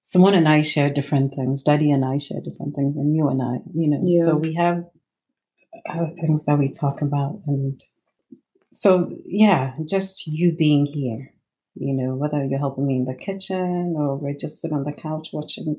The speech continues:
Speaker 1: a movie or cleaning or whatnot. So I'll miss all of that. What would I miss the least?
Speaker 2: Yeah, I'm sure there's something.
Speaker 1: <sighs> The least.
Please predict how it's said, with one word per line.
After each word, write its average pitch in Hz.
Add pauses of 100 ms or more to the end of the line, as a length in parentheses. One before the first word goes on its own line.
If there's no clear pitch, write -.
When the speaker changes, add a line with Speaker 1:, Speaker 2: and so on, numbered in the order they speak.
(140)
Speaker 1:
a 147
movie 175
or 147 (1080)
cleaning 180
or 160
whatnot. 160 (320)
So -
I'll 170
miss 233
all 160
of 151
that. 143
What 196
would 214
I 185
miss 175
the 160
least? 180
Speaker 2:
Yeah, 175
I'm 180
sure 240
there's 170
something. 175
Speaker 1:
<sighs> 202 (2500)
The 151
least. 160